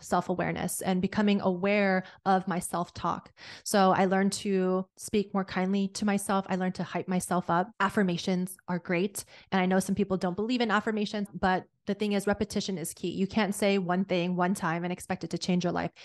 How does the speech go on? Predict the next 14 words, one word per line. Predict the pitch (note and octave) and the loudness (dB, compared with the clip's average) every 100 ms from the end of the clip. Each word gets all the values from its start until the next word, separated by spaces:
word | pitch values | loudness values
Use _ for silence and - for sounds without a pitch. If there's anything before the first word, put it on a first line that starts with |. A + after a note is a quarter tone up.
| - | -4
You | G3 | 0
have | F#3+ F#3 | 0 -2
to | F#3+ | -4
be | G3+ | -2
very | F3+ F#3 | 0 0
consistent | - G3+ G3 - - | 0 0 0 -4 -4
with | F3 - | -4 -2
it. | D#2+ - - - | -4 -6 -12 -2
You | F#3+ | 0
have | F3+ E3+ | 0 -4
to | - G3+ F#3+ F#3 - | -2 0 2 0 -6
constantly | - A3 G#3+ G#3+ - G3 F#3 E3+ F3 - | -6 -2 0 0 -2 0 2 0 -2 -6
speak | - - A#3+ A3+ - | -10 -2 -2 -2 -4
positivity | - F#3+ G3 G3 G3 G#3+ F#3+ F#3 F3+ | -2 0 0 0 -4 0 2 2 2